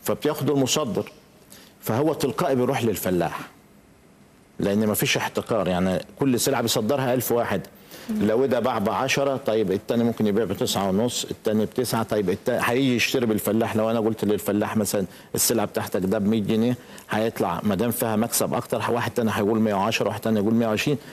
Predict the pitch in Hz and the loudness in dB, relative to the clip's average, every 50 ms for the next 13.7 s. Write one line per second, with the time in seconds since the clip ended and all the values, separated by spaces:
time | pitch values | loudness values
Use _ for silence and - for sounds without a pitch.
0 | - - - - 117 113 113 110 110 110 110 160 170 175 156 131 120 127 143 139 | -20 -10 -6 -2 0 2 2 2 0 0 0 0 0 2 2 2 2 2 2 2
1 | 120 127 117 113 107 - - 117 104 90 92 - - 101 - - - 131 127 120 | 0 2 2 2 2 2 0 0 0 -2 -2 -2 -2 -2 0 0 0 0 0 0
2 | 120 - - 117 107 92 107 120 131 151 160 139 - - - - - - - - | -2 0 0 0 0 0 0 2 2 2 2 0 -2 -8 -16 -20 -12 -6 -2 -2
3 | 113 101 - 143 160 - - - - 127 135 156 170 180 180 170 147 - - - | -2 0 -2 -2 0 0 0 0 2 0 2 2 2 0 0 0 -2 -6 -12 -20
4 | - - - - - - - - - - 92 92 117 127 131 98 117 110 104 95 | -20 -20 -20 -20 -20 -20 -20 -14 -6 -2 0 2 2 2 2 2 2 2 2 2
5 | 95 90 101 120 117 - - - - 110 98 - - 92 85 80 80 - - - | 2 2 0 -2 -2 -4 -10 -4 -2 -2 0 0 0 0 0 0 0 -4 -8 -12
6 | - - - - - - - 101 98 104 104 117 123 151 151 151 139 127 123 120 | -18 -20 -20 -20 -16 -4 -4 -2 0 0 0 0 2 2 2 2 2 2 2 0
7 | 110 - 175 - - 110 98 107 104 98 - 110 127 151 160 131 117 101 87 113 | 0 0 -2 -2 0 0 2 2 0 0 0 0 0 2 2 2 0 0 0 0
8 | 113 127 131 123 107 101 - - 101 98 107 117 127 120 - - - - - - | 2 2 2 2 0 0 0 0 0 0 0 0 0 -2 -4 -8 -12 -18 -20 -20
9 | - - - - - - - - - - 98 101 104 - 135 139 143 127 120 113 | -20 -20 -20 -20 -20 -20 -14 -4 0 2 2 2 2 2 2 2 2 2 2 2
10 | 139 135 123 113 113 107 104 95 - 165 139 123 110 98 110 113 127 123 110 107 | 2 2 2 2 2 2 2 0 0 0 0 0 0 0 0 0 0 0 0 0
11 | 107 101 101 95 - - - 120 120 113 110 110 - - 98 - - 90 98 98 | 2 2 0 0 -2 -2 -2 0 0 0 0 0 -2 -4 -4 -2 -2 -2 -2 -2
12 | - - - - - 123 131 127 110 - 120 117 - - 151 147 - 127 104 - | -2 -2 -2 -2 0 0 0 0 0 0 -2 -2 -2 -2 -2 -2 0 -2 -2 -2
13 | - 104 113 131 131 117 110 107 113 131 127 - - 82 | 0 2 2 4 4 4 2 2 2 2 0 0 -2 -4